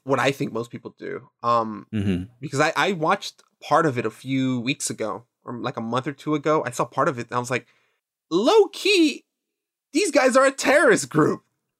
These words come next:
Speaker 2: Low key?
Speaker 1: Like,
Speaker 2: <laughs>
Speaker 1: yeah, like, well, it's just, it was never projected in that way, but I'm like,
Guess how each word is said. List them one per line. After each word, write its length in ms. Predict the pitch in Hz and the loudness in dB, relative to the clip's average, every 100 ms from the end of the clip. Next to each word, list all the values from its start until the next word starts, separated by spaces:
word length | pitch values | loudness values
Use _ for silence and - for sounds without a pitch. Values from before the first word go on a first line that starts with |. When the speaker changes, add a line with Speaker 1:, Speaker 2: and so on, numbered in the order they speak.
| _ 247 - - | _ -8 -8 0
Speaker 2:
Low 240 | 101 127 | 4 6
key? 60 | 240 | 6
Speaker 1:
Like, 320 | 440 466 - _ | 6 4 -2 _
Speaker 2:
<laughs> 180 | 262 - 226 - 247 233 - | -2 2 2 6 4 6 6
Speaker 1:
yeah, 240 | 403 294 262 | 6 6 6
like, 280 | 311 - 339 - - | 4 4 -2 -4 2
well, 160 | 311 285 247 | 4 4 4
it's 140 | 220 | 0
just, 220 | 277 - | 0 0
it 60 | 233 | 2
was 200 | 226 240 | 2 4
never 180 | 254 - | 2 2
projected 680 | - 143 - 180 - 196 | 0 -2 0 -2 0 0
in 120 | 151 131 | 2 2
that 220 | 120 - | -2 -2
way, 320 | 117 233 269 | 2 4 4
but 140 | 185 214 | 4 4
I'm 140 | 233 | 4
like, 180 | 233 | 2